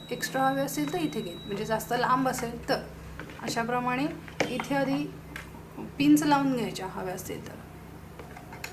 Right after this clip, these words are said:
इथे पिन्स लावून घ्यायच्या जिथे जिथे जाळी करायची तिथे. म्हणजे चुकण्याचा प्रश्न येत नाही. एक, दोन, तीन, चार.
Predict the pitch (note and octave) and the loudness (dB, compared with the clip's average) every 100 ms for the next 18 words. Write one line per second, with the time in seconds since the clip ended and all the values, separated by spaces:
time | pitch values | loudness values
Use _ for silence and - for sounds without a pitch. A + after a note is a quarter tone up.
0 | - A#3 B3 C4 C4 C4 B3 B3 A3 G3 | -8 0 0 2 0 2 2 2 0 -2
1 | F#3+ F#3 G3+ F#3+ G#3 G#3 F#3 F#3 F#3 D#3+ | -4 -4 -4 -2 -2 -2 -2 -4 -6 -10
2 | - - - - - - - - - G#3+ | -12 -14 -14 -14 -12 -12 -12 -8 -6 -6
3 | A3 - - - - - - - - A#3 | -6 -12 -14 -16 -16 -16 -16 -14 -12 -6
4 | G#3+ G#3 - A3 - - - - - - | -4 -4 -2 -6 -6 -12 -16 -16 -16 -16
5 | - - - - - G3+ - - - - | -16 -16 -10 -8 -4 -6 -6 -10 -12 -14
6 | - - - - G#3+ A3 - - - - | -16 -16 -16 -6 -2 -2 -4 -12 -14 -16
7 | - - - - G#3 G3+ A3 - - - | -16 -16 -14 -6 -4 -2 -4 -6 -12 -16
8 | - - - A3 G3+ G#3 C#4+ - - - | -16 -18 -12 -6 -4 -4 -6 -10 -16 -16
9 | - - - - - - - - - - | -16 -16 -16 -14 -14 -16 -16 -16 -18 -18
10 | - - - - - - - - - - | -18 -18 -18 -18 -18 -18 -18 -18 -16 -16
11 | - - G3+ G#3+ G3 | -16 -14 -6 -2 -2